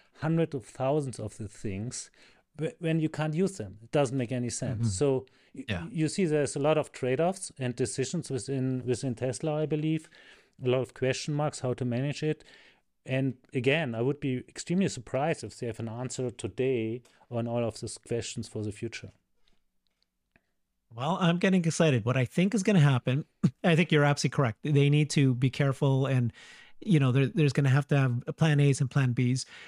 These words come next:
Speaker 2: But what I think is gonna happen is they have created a platform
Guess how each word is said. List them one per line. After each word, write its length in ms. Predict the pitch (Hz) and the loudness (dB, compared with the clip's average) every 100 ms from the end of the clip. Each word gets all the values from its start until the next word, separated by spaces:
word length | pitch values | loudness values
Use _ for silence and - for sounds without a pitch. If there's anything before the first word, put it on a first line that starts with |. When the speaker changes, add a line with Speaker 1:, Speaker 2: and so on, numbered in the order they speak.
| - _ _ | -20 _ _
Speaker 2:
But 360 | 147 151 139 - - | 2 4 2 -2 -4
what 420 | 220 147 147 - - | 2 4 2 -2 -8
I 100 | 135 | -4
think 220 | 123 170 | 0 0
is 100 | 214 | 0
gonna 140 | 180 147 | 0 2
happen 380 | 123 156 143 | 2 2 2
is 160 | 123 117 | -2 0
they 100 | 143 | 0
have 380 | 113 143 143 - | 2 2 0 -2
created 420 | - 156 165 175 | 0 2 4 4
a 80 | 143 | 2
platform 640 | 123 - 143 131 - 104 | 0 0 0 -2 -6 -10